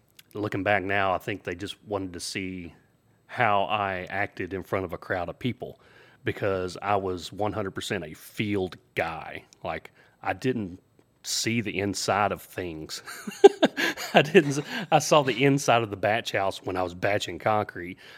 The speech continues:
I saw the inside of trucks. I saw the inside of equipment. I didn't, I had no office.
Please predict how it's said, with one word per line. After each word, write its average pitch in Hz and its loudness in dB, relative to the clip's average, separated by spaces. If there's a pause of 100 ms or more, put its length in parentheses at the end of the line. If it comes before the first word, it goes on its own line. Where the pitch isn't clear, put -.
I 110 0
saw 113 4
the 104 -2
inside 110 0
of 90 -6
trucks. 101 0
I 101 -8
saw 107 -4
the 95 -6
inside 101 -2
of 85 -10
equipment. 92 -8 (320)
I 92 -2
didn't, 92 -4
I 95 -4
had 101 -4
no 101 -4
office. - -4